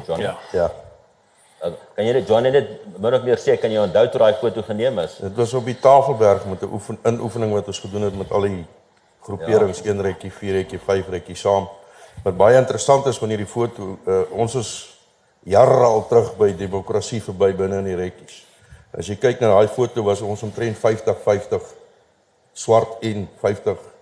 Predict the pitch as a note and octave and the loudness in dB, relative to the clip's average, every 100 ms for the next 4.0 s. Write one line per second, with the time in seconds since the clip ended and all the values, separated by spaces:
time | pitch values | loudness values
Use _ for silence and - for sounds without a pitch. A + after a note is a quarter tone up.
0 | _ G2 - G2 F2+ G2 - - _ _ | _ -12 -8 -10 -2 -2 -2 -10 _ _
1 | _ _ G2 A2 A2 A2+ A2 G2+ G#2+ G2+ | _ _ 4 4 4 -2 -6 -2 2 6
2 | G#2+ A2 A#2 G#2 - - - _ _ _ | 6 6 0 -8 -10 -18 -20 _ _ _
3 | - - G#2 E2+ F2+ A#2+ C3 A#2 C3 B2 | -8 -4 -4 2 6 8 6 4 2 2